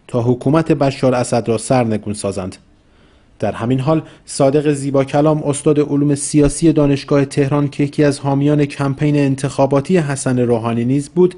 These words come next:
در نامه‌ای سرگشاده به رئیس جمهور از سخنرانی او در مراسم نه دی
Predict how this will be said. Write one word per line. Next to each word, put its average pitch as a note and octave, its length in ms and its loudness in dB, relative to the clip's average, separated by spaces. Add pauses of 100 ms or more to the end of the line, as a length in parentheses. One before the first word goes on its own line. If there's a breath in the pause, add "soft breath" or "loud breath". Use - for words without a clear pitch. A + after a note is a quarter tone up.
(420 loud breath)
در C3+ 140 2
نامه‌ای C3 400 2
سرگشاده C3 680 0
به D#3+ 100 2
رئیس D3 280 2
جمهور C#3+ 400 -2
از C3 160 -4
سخنرانی C#3 760 0
او D3 160 2
در C#3 180 4
مراسم B2+ 480 0
نه A#2+ 300 -2
دی A2 300 -2